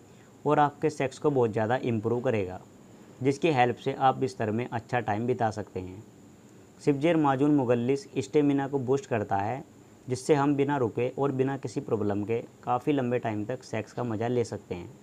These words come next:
अगर आप भी अपने लाइफ पार्टनर से प्यार करते हैं, उन्हें संभोग का पूरा आनंद देना चाहते हैं, तो ये कैप्सूल आपके लिए बेस्ट है। इसे आप ज़रूर ट्राई करें। शिवजेर माजून मुगल्लिस में नेचुरल इंग्रेडिएंट्स मिले होते हैं,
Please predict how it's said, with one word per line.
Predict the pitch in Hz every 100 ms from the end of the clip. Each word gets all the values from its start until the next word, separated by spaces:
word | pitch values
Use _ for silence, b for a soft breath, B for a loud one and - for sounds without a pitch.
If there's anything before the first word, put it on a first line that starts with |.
| - - B B B B -
अगर | 139 -
आप | 139 120
भी | 127
अपने | 143 127 143
लाइफ | 131 127 147 -
पार्टनर | 120 110 113 107
से | 123
प्यार | 120 120 117
करते | 110 95 98
हैं, | 101 117 - - - -
उन्हें | 131 127 147
संभोग | 151 131 113 113
का | 139
पूरा | 135 135 139
आनंद | 147 127 131 127
देना | 120 123
चाहते | 117 104 104
हैं, | 104 131 139 - B - -
तो |
ये | 151 165
कैप्सूल | 135 120 - 147
आपके | 127 113 113
लिए | 120
बेस्ट | 131 127 101 -
है। | 90 90 - - -
इसे | 127 139
आप | 131 131
ज़रूर | 117 123
ट्राई | 127 123 98
करें। | 95 92 - - - - _ _ - - -
शिवजेर | 147 131 160
माजून | 156 139 139 151
मुगल्लिस | 143 120 110 104
में | 117 127 151
नेचुरल | 131 131 151 151
इंग्रेडिएंट्स | 147 139 139 131 135 135
मिले | 123 127
होते | 107 -
हैं, | 98 113 131